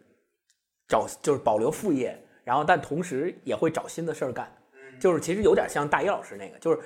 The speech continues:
Speaker 1: 现在这个副业呢，就是跟大家一起录播客，然后阅读就很快乐。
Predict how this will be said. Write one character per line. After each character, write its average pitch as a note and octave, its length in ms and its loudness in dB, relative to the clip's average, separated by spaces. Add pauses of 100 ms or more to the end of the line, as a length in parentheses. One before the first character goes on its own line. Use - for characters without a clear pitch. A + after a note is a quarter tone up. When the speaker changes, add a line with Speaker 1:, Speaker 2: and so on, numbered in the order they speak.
Speaker 1:
现 B3 200 6
在 A#3 120 6
这 D#3 100 4
个 C#3 80 2
副 - 220 -2
业 D3 140 4
呢， A#2 100 -2
就 C3 120 2
是 B2 60 0 (160)
跟 E3+ 100 -2
大 D#3 120 2
家 D3+ 100 0
一 D#3 60 -2
起 B2+ 120 -14
录 B2 120 -6
播 D3+ 180 2
客， C3+ 240 -2
然 F2 100 -8
后 B2 160 0
阅 C3+ 160 4
读 A2 220 -6
就 C3+ 80 -2
很 G2+ 160 -12
快 A#2+ 240 -6
乐。 E2 140 -12